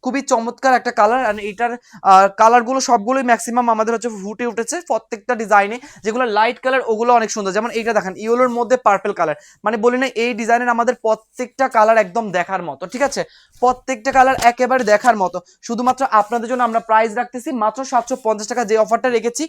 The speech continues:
এই অফারটা কিন্তু আমাদের হচ্ছে কি আপনার চলমান থাকবে একদম নভেম্বরের পাঁচ, আহ, নভেম্বর পর্যন্ত, ঠিক আছে? পুরো নভেম্বর মাস জুড়ে আমাদের কিন্তু এই অফারটা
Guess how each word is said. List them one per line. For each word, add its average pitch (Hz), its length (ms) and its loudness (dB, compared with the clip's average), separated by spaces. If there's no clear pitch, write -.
এই 226 140 4
অফারটা 226 320 -2
কিন্তু 262 240 -4
আমাদের 214 280 -2
হচ্ছে 226 240 -8
কি 247 140 2
আপনার 233 160 -8
চলমান 220 400 -2
থাকবে 233 220 0
একদম 226 220 4
নভেম্বরের 233 500 6
পাঁচ, 220 220 6
আহ, 190 200 4
নভেম্বর 226 400 2
পর্যন্ত, 190 240 -4
ঠিক 254 140 -6
আছে? 294 100 -10
পুরো 247 160 -4
নভেম্বর 233 360 0
মাস 240 120 2
জুড়ে 233 160 -2
আমাদের 202 260 -6
কিন্তু 233 180 -10
এই 233 80 -2
অফারটা 226 280 -2